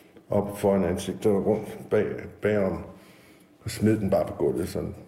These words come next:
baglæns. Og så sjoskede han ud af scenen, og så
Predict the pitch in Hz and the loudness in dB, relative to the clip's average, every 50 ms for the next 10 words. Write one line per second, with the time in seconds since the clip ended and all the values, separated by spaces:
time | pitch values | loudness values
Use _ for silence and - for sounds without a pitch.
0 | - - - - - 80 80 85 90 87 87 - - - - - - - - - | -16 -16 -6 -2 0 0 2 2 0 -2 -4 -8 -14 -16 -18 -20 -20 -20 -20 -20
1 | - - - - - - - - - - - - - 95 87 - - - - - | -20 -20 -20 -20 -20 -20 -14 -8 -4 -4 -2 -2 -2 -2 -4 -4 -8 -16 -16 -14
2 | - - - - 92 92 - - - 92 87 90 85 90 85 - - - - 90 | -12 -8 -4 -2 -2 -2 -2 -2 -2 0 2 4 4 4 2 2 -2 -2 -2 0
3 | 82 80 80 85 87 82 76 71 - 87 85 80 | 0 0 0 -2 -2 -4 -6 -6 -6 -4 -4 -4